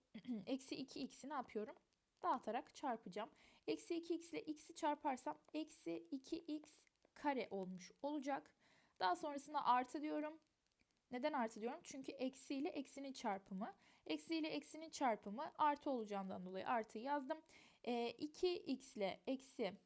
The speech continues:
yani iki x ile diyeyim üç y'yi çarparsam da altı x y şeklinde yazmış oluruz diyelim. Burada ne diyor?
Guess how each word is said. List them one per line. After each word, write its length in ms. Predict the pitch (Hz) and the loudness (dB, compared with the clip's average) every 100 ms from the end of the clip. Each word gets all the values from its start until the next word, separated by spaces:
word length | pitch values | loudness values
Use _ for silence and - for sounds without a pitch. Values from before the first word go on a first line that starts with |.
| _ _ - | _ _ -2
yani 180 | 196 180 | -2 -2
iki 220 | 277 311 | -2 0
x 180 | 247 - | 0 -2
ile 140 | 196 | -4
diyeyim 240 | 185 185 180 | -2 -6 -2
üç 300 | 294 - - | -2 -2 -2
y'yi 340 | 202 190 180 208 _ | 0 0 -2 -6 _
çarparsam 720 | - 277 262 196 - 190 196 | 2 2 4 -2 0 -6 0
da 140 | 285 330 - - _ - | 0 0 -14 -20 _ 6
altı 600 | 294 311 311 - 285 277 - | 8 8 4 -2 -2 -2 -4
x 240 | 277 - - - | -6 -6 -12 -2
y 200 | 254 240 | -2 -2
şeklinde 440 | - 190 - 196 | -4 -6 -6 -6
yazmış 640 | 202 208 202 247 294 - _ _ _ | 0 0 -2 -6 -10 -12 _ _ _
oluruz 600 | 220 208 233 226 - - _ _ - | -4 -2 -4 -6 -8 -20 _ _ -8
diyelim. 260 | 185 - - - - - - - | -6 -8 -18 -20 -20 -20 -20 -2
Burada 200 | 415 403 | 2 4
ne 160 | 311 254 | 4 4
diyor? 260 | 277 302 | 4 4